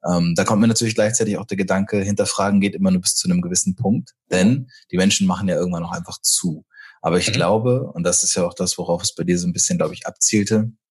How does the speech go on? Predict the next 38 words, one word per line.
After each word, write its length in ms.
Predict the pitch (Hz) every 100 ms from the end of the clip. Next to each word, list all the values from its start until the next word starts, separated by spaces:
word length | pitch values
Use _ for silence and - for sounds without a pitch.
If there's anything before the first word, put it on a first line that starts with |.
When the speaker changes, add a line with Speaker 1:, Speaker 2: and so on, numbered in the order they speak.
| _ _ _ _ - -
Speaker 1:
dass 200 | - -
man 100 | 180
ja 140 | 165
auch 100 | -
letztendlich 460 | 180 165 165 - -
nicht 240 | 180 -
bei 80 | -
jedem 380 | 82 87 87 80
alles 300 | - 78 -
hinterfragen 480 | - 82 - 78 -
und 100 | -
verstehen 380 | - - 143 117
kann. 320 | - 123 123 - - - -
Na, 120 | - 80
das 120 | 76
ist 80 | 73
natürlich 320 | - 73 -
klar. 140 | 73
Also 160 | 71 80
insofern, 400 | 82 87 92 85
das 140 | 80
war 100 | 85
natürlich 240 | 80 85 85
ein 80 |
sehr 180 | 85 78 80
überspitztes 560 | 82 - 95 - 82
Beispiel 340 | 82 92 - 92
mit 200 | 85 90
dem, 160 | 87
der 80 | 85
da 100 | 80
im 100 | 82
Raum 240 | 82 90
sitzt 200 | 90 -
und 80 | 87
die 80 | 78
Arme 180 | 90 101
verschränkt. 480 | 101 - 101 101